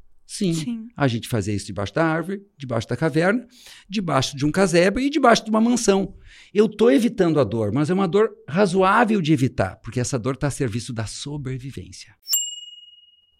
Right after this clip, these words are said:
Speaker 1: Então, eu tô evitando uma dor, mas é uma dor que a natureza aceita que eu evite,
Speaker 2: Uhum.
Speaker 1: porque ela me defende. Vou pegar o exemplo mais básico de dor também. Agora, a dor do luto,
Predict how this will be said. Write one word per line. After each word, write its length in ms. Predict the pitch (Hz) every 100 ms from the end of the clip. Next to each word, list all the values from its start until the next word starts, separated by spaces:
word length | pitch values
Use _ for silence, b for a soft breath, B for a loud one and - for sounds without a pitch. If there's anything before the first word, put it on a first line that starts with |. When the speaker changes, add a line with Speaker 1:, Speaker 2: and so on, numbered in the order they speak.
| _ _ _ _ -
Speaker 1:
Então, 360 | 143 143 139
eu 100 | 135
tô 300 | 135 - 190
evitando 460 | 240 185 - 160 151
uma 160 | 127 107
dor, 320 | 117 214 262
mas 220 | 165 151
é 40 |
uma 160 | 170 175
dor 180 | 156 185
que 80 | 214
a 40 |
natureza 520 | 208 208 180 135 185
aceita 400 | - 262 359 523
que 80 | -
eu 80 | 208
evite, 380 | 127 113 - -
Speaker 2:
Uhum. 340 | 277 247 240 _ _
Speaker 1:
porque 180 | 202 -
ela 140 | 92
me 100 | 90
defende. 560 | 90 175 170 135 - _ _ B B B -
Vou 120 | 131
pegar 300 | 131 151 170
o 40 |
exemplo 280 | 165 180 175
mais 260 | 160 220 208
básico 380 | 180 175 - 143
de 100 | 139
dor 200 | 123 117
também. 340 | 135 98 92 _ _ _ _ _ _ _ _ _
Agora, 400 | 107 101 101 101
a 20 |
dor 180 | 87 107
do 100 | 110
luto, 440 | 98 92 - -